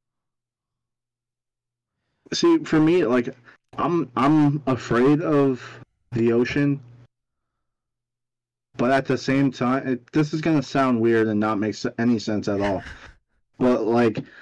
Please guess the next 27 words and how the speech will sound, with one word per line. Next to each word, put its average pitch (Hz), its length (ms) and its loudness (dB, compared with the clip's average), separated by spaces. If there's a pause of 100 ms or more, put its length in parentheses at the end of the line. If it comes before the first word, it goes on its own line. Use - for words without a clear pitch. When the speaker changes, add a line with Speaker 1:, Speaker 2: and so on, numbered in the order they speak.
(640)
Speaker 1:
I 131 80 0
like 143 360 4
watching, 131 600 2
like, 113 160 0
documentaries 120 680 2
about, 113 280 0
like, - 160 -2 (100)
deep 123 300 2
sea 120 520 2 (200)
animals 117 720 0
and 98 180 -2
deep 117 180 0
sea - 140 -2
Speaker 2:
Oh, 233 80 0
sure. - 40 -10
Speaker 1:
creatures 113 440 0
and 113 160 -2
shit 120 180 -2
like 117 220 -2
that, 117 280 0
like 104 280 -4 (640)
anglerfish 131 840 2
with 107 120 -4
the 101 120 -2
lights 117 380 0
on 139 160 0
them. 139 180 0